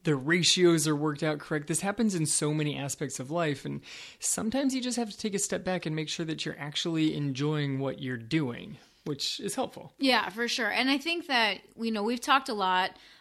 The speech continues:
Speaker 2: already on this podcast about finding your why for running as, like, a source of motivation and determining your, you know, pace levels, like you said, and your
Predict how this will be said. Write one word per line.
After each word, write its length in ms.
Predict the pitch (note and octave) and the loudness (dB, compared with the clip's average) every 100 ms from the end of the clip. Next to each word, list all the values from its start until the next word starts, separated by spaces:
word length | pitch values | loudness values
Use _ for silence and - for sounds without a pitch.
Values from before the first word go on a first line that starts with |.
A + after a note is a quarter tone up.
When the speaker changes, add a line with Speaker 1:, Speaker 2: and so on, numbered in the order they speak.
| - | -6
Speaker 2:
already 380 | G#3 G3+ G3 G3 | -4 -2 -2 -2
on 140 | F#3+ F#3+ | -4 -6
this 120 | F#3+ | -4
podcast 540 | G3+ G3 G#3 F#3+ F#3+ | -2 -2 -2 -4 -4
about 360 | G3+ F#3+ F3 - - - - | -4 -2 -2 -4 -18 -20 -4
finding 480 | A#3 A3+ A3+ A#3 A3 | 2 4 4 2 2
your 160 | A3 | 0
why 540 | G3 F#3 F#3 F#3 G3 F#3+ | -2 2 4 4 0 -6
for 180 | - | -8
running 400 | G3 G3 G3+ G3 | -6 -4 -4 -6
as, 220 | F#3+ G3 F#3+ | -6 -6 -6
like, 160 | F#3 | -6
a 60 | F#3+ | -6
source 340 | - G3+ G3 | -4 -4 -4
of 80 | G#3+ | -4
motivation 960 | G#3 G3+ G3+ F#3+ F#3 F#3+ G3 F#3+ F#3+ G3+ - - - | -4 -4 -4 -6 -4 -4 -4 -6 -6 -8 -10 -20 -8
and 220 | G3+ G#3 | -4 -2
determining 920 | G3+ G#3+ A#3 A#3 A3 A3 G#3+ G#3+ G#3 - - _ - | -4 -2 0 0 0 0 -2 -4 -6 -10 -20 _ -8
your, 800 | A3 G#3 G#3 G3 G3 G3 F#3+ - _ _ _ - - | -4 0 0 0 0 -2 -4 -8 _ _ _ -12 -6
you 80 | B3 | -6
know, 100 | G3 | -6
pace 380 | F#3+ A#3+ A#3+ B3 | -2 0 2 2
levels, 340 | A3+ A3+ G#3 | 0 0 -2
like 220 | G#3 G3+ | -2 -4
you 80 | G#3 | -6
said, 460 | G3 D4 D4 C4+ B3 | 2 6 6 6 2
and 320 | F#3 F3+ F3 | -2 -4 -4
your 380 | F3+ F3+ F3 | -6 -4 -4